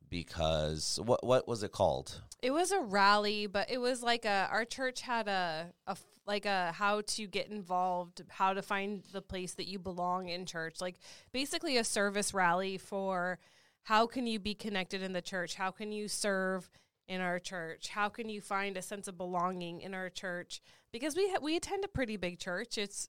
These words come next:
Speaker 2: over a thousand people easily. And so it's, it's hard to, um, feel connected in such a big church. So I appreciate that our church, you know, put on a rally to, like, all come together. Those of you who want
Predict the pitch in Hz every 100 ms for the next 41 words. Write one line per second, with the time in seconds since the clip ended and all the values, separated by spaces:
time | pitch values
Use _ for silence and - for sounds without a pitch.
0 | - 220 208 202 196 190 175 185 185 180
1 | - 170 156 190 240 269 - 185 175 180
2 | 214 247 - - - _ 214 226 240 220
3 | 220 220 - 240 - - 233 247 220 240
4 | 226 226 208 202 196 - _ _ _ -
5 | 196 196 190 180 180 170 165 165 _ _
6 | _ _ _ _ 247 254 247 247 220 208
7 | - 208 190 196 180 196 190 170 156 _
8 | 180 185 170 - _ _ _ - 233 208
9 | - - 214 214 214 285 269 254 226 208
10 | 196 - 196 185 - 208 202 190 175 208
11 | 190 190 190 180 180 180 - 185 175 190
12 | 190 190 208 214 196 185 180 185 190 190
13 | 190 196 196 185 180